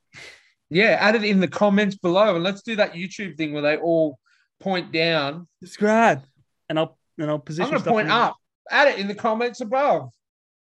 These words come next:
Speaker 1: And people are gonna be like, "Where's the comment above?" Anyway, let's talk about buckets.
Speaker 2: <laughs>
Speaker 1: In the fourteenth century, a group of young men from Medina stole a bucket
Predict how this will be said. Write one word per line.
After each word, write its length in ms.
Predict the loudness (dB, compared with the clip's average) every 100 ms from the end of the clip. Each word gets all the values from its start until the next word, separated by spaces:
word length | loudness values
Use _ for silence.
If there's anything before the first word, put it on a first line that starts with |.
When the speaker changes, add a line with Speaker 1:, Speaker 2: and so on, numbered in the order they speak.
| _ _ _ _ _ _ _ _ _ _ -14
Speaker 1:
And 140 | -6
people 240 | -6 -4
are 20 | -8
gonna 140 | -8
be 80 | -6
like, 160 | -6 -8
"Where's 320 | -10 -10 -10 -14
the 80 |
comment 420 | -6 -4 -2 -4 -8
above?" 320 | -10 -8 -10 -14 _ -20 -12 -4
Anyway, 360 | 0 2 4
let's 180 | 2 2
talk 200 | 0 0
about 260 | 0 0 0
buckets. 580 | -2 -2 -12 -14 -12 -8 -6 -8
Speaker 2:
<laughs> 160 | -2 -2 -2 -4 -6 -8 -10 -12 -18 -14 -6
Speaker 1:
In 80 | -4
the 60 |
fourteenth 420 | 2 4 4 2
century, 480 | 0 -2 -2 0 0
a 40 | 2
group 280 | 0 -2
of 100 | -4
young 300 | -2 -2 -2 -4
men 340 | -4 -6 -8
from 340 | -8 -8 -8 -6
Medina 520 | -6 -2 0 0 -2
stole 400 | -6 -2 -2 -2
a 40 | -4
bucket 440 | -4 -4 -4